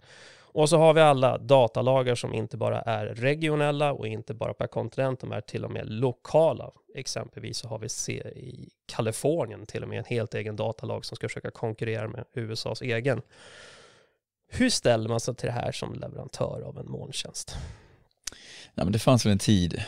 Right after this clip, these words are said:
Speaker 2: eh, för många år tillbaka som jag själv kände att, eh, det här med internet är ju härligt för att egentligen så handlar det bara om att få en tjänst att fungera. Det är egentligen ingen som bryr sig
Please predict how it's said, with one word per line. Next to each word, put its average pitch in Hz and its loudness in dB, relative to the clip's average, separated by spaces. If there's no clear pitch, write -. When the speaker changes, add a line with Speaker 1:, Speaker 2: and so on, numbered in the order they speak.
Speaker 2:
eh, 92 0
för 104 0
många 101 6
år 98 4
tillbaka 90 0
som 95 2
jag 90 2
själv 87 0
kände 90 0
att, - -4
eh, 90 0
det 107 6
här 113 10
med 123 10
internet 107 6
är 107 6
ju 101 6
härligt 104 4
för 101 2
att 101 0
egentligen 95 2
så 98 0
handlar 95 4
det 82 0
bara 92 -2
om 87 2
att - -2
få 87 0
en 87 0
tjänst 85 -2
att - -14
fungera. 87 -2
Det 92 -4
är 98 0
egentligen 92 0
ingen 92 0
som - -2
bryr 92 -2
sig 90 -2